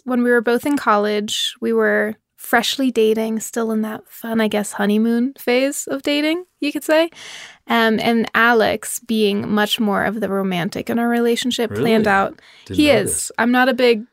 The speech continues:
Speaker 1: holiday person, not a big Valentine's Day person.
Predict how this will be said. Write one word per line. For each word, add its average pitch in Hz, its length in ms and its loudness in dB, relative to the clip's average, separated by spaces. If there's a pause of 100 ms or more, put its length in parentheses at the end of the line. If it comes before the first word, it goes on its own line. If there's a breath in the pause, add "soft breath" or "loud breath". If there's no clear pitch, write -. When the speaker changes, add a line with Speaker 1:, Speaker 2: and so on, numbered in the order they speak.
(140)
Speaker 1:
holiday 226 380 2
person, 208 400 -2
not 190 160 0
a - 20 -8
big 208 160 -4
Valentine's 202 400 -2
Day 214 120 -4
person. 214 440 -6